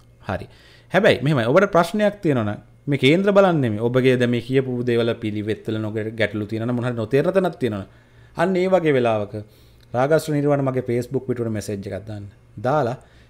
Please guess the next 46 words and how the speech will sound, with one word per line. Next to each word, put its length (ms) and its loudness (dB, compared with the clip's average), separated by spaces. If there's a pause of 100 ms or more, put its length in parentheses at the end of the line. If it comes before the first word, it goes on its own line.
ඒ 100 2
දේ 180 4
කියන්න. 460 0
හැබැයි 380 4 (260)
මේ 200 2
ටික 160 -2
නම් 160 2
මට 140 0
Facebook 360 -2
එකේ 120 -2
පැත්ත 240 -4
පළාතක 340 0
යන්න 220 0
බැරුව 320 0
ගියා. 200 -4 (440)
මම 200 0
පෙබරවාරි 380 4
මුල් 180 2
සතිය 320 0
දෙක 200 2 (360)
තුල 200 4
ඒ 600 -2
මේ 140 4
දැන් 160 4
කලින් 340 2 (320)
මැසේජ් 340 -2
කරපු 260 0
අයටයි 280 2 (280)
මේ 140 -2
හැමෝටම 480 2 (380)
උත්තර 340 -2
දෙනවා. 280 -4 (180)
හැකි 300 0
ඉක්මනින් 360 0
උත්තර 260 -4
දෙනවා. 200 -2
ඒක 60 -2
නිසා 300 0 (400)
මාත් 260 2
එක්ක 140 0
තරහ 240 2
වෙන්න 180 4
එපා. 160 2
මම 200 0
රිප්ලයි 340 4
නොකරට 360 2